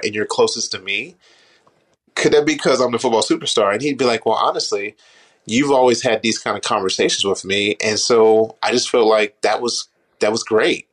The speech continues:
you know, and he tells me stories about his past and not knowing his dad. And so we got to have this really unique bond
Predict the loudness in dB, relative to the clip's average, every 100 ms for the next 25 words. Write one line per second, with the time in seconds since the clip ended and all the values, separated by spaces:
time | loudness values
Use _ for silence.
0 | -14 -8 -4 -2 -2 -4 -2 0 0 0
1 | 2 4 2 2 2 2 0 0 0 -2
2 | -6 -10 -20 -6 -4 -2 -2 2 0 2
3 | 0 2 0 0 2 4 2 -4 -8 0
4 | 2 2 0 0 0 0 -2 2 2 2
5 | 0 -4 -6 -6 -2 0 2 0 -4